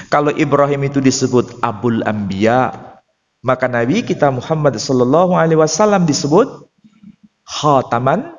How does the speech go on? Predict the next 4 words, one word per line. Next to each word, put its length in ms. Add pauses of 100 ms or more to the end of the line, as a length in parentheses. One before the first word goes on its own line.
(680)
Nabiyyin. 800 (720)
Jadi, 560 (480)
uniknya 320
di 100